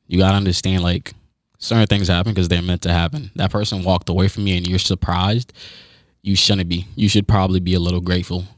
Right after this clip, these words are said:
'Cause think about wh-, the things that happen while you're actually not around.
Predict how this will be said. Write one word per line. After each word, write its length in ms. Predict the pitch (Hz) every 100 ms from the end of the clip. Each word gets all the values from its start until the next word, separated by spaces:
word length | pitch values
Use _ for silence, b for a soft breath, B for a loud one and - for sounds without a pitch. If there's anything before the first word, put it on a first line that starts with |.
| _
'Cause 160 | 101 -
think 200 | 104 104
about 180 | 92 90
wh-, 220 | 95 104
the 80 | 87
things 240 | 101 90
that 100 | 92
happen 360 | 90 87 90 90
while 200 | 85 87
you're 160 | 87
actually 360 | 92 92 92 90
not 200 | 87 90
around. 300 | - -